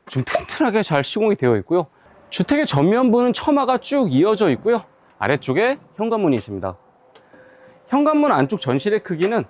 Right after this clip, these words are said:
삼십 평 초반대 아파트 전실 크기입니다. 중문 잘 설치되어 있고요. 한쪽에는 붙박이 신발장, 바닥 띄어서 시공이 잘 되어 있습니다. 중문 열고 들어가면 작은 통로 공간이 있고요.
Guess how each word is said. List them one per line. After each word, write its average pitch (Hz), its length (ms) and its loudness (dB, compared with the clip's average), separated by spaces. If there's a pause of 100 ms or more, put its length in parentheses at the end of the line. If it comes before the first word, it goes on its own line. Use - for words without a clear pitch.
삼십 - 340 -10
평 202 120 -8
초반대 226 360 -8
아파트 220 600 -4
전실 113 320 -8
크기입니다. 92 460 -10 (1040)
중문 185 240 0
잘 139 160 2
설치되어 214 440 -2
있고요. 214 300 -4 (140)
한쪽에는 190 720 -6
붙박이 127 340 -6
신발장, 135 540 -8 (400)
바닥 110 340 -8
띄어서 175 340 -6
시공이 151 280 -10
잘 101 160 -10
되어 117 120 -4
있습니다. 85 400 -10 (840)
중문 185 320 2
열고 139 240 4
들어가면 196 420 2
작은 - 540 -8
통로 247 260 -4
공간이 190 300 -2
있고요. 240 420 -2